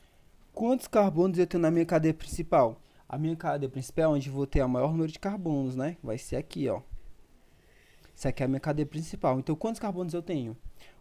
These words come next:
Um, dois, três, quatro, cinco. Logo, eu vou utilizar pente. Que tipo de ligação eles fazem?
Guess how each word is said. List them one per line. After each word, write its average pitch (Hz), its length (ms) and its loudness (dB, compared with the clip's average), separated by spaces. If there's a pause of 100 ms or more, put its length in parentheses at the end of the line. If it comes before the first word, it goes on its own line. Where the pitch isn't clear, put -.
(120)
Um, 170 420 0
dois, 139 480 0
três, 135 380 -4
quatro, 156 320 0
cinco. 151 400 -4
Logo, 127 200 0
eu 135 60 -2
vou 139 100 -2
utilizar 135 760 0
pente. - 560 -2 (4000)
Que 185 140 2
tipo 240 320 0
de 196 100 -6
ligação 185 400 6
eles 165 160 -8
fazem? 147 540 6